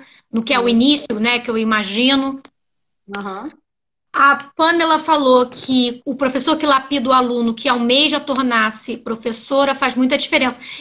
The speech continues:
Speaker 1: E faz mesmo, viu, Pamela? É, eu,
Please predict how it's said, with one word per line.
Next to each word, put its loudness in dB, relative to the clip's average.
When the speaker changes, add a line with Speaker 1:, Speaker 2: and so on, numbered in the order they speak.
Speaker 1:
E 0
faz 0
mesmo, 0
viu, -4
Pamela? -2
É, 0
eu, 2